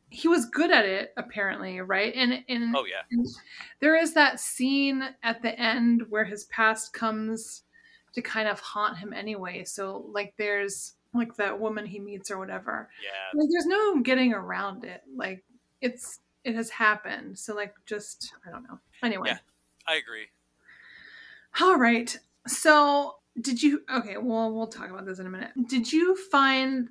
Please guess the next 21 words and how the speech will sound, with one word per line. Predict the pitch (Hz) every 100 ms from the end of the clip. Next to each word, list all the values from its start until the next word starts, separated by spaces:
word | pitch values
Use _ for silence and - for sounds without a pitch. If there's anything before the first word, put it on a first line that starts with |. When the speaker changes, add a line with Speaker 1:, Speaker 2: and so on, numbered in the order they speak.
| _
Speaker 1:
that | 240
there | 240 233
was | 220 -
true | - 240 226
chemistry | - 226 294 - 311
between | 277 285 - 277
the | 277
heroine | 233 247 254 262
and | 254 240
hero | 254 254 254
in | 247
this | 254
story? | - 247 247 247
Did | 240 226
you | 196
believe | 202 202 196 208 226 226 226
kind | - 214
of | 214
that | 220 214
they | 220
were | 220 220 214 226